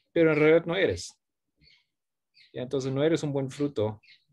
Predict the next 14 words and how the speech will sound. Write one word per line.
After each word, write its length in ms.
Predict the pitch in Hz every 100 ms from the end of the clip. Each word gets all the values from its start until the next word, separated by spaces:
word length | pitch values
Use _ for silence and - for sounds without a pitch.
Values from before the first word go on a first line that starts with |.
| _ _ -
y 340 | 123 131 165 _ _ _ -
para 180 | 139
eso 360 | 147 147 139 139 - -
se 180 | - 147
necesita 300 | 131 147 143
un 120 | 127
periodo, 460 | 127 127 127 104 98
se 120 | 127
necesita 460 | 127 107 143 131 - -
evidenciar, 680 | 139 127 117 113 107 107
o 160 | - 101
como 240 | 143 131
ahora 280 | 127 131 135
acontece, 640 | 131 160 147 160 131 139